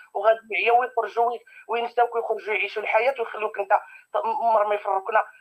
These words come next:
شنو يديروا؟ كيبقاو قاعدين حداك تيبكيو الليل والنهار، ولكن انا نقول لك الوقايه خير من العلاج. خصنا قبل ما نضربوا في صحيحتنا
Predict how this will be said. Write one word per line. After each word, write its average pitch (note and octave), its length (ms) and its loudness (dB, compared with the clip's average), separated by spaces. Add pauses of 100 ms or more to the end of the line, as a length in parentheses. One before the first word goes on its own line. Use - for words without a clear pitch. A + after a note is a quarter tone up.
(100)
شنو C4+ 200 2
يديروا؟ G3+ 380 -2
كيبقاو A3 340 0
قاعدين A3+ 300 0
حداك - 300 -8
تيبكيو A3+ 380 -6
الليل A3+ 180 0
والنهار، A#3 440 10 (360)
ولكن - 200 4
انا D4+ 120 10
نقول C4 500 -4
لك C4 160 -6 (300)
الوقايه B3+ 480 -4
خير C#4 280 -4
من C4 180 -10
العلاج. A3 320 -2
خصنا - 360 -4
قبل B3+ 480 4
ما C4 80 2
نضربوا G#3 440 -4
في G#3 60 -16 (1120)
صحيحتنا A3+ 600 -4